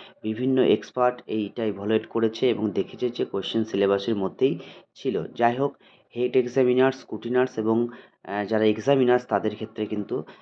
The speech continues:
বিশেষ একটি বার্তা দেওয়া হয়েছে, সেটাই নিচে দেওয়া হলো।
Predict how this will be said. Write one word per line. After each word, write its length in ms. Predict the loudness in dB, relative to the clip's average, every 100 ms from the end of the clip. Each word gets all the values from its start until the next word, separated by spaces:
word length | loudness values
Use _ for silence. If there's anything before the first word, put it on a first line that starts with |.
| _
বিশেষ 340 | -16 -10 -8 -8
একটি 220 | -8 -4
বার্তা 320 | 2 2 2
দেওয়া 200 | 2 2
হয়েছে, 300 | 2 -4 -4
সেটাই 340 | -6 0 0 0 -4 _ _
নিচে 300 | -8 -4 -2
দেওয়া 200 | 0 -2
হলো। 280 | -2 -8